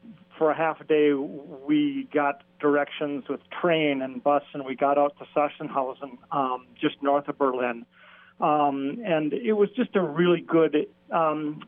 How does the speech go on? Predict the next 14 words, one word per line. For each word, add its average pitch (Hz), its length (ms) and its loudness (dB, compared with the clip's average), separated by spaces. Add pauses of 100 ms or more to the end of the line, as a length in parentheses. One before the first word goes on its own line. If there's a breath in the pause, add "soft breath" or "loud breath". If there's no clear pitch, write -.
maybe, 202 420 4 (360 loud breath)
maybe 190 220 4
a 175 80 6
little 175 180 6
bit 160 180 0 (100)
easier 170 500 4
introduction 147 920 0 (160)
to 139 500 6
the, 139 100 2
uh, 131 520 4
concentration - 580 -2
camp 131 240 -2 (140)
settings 143 480 0
because 131 460 -2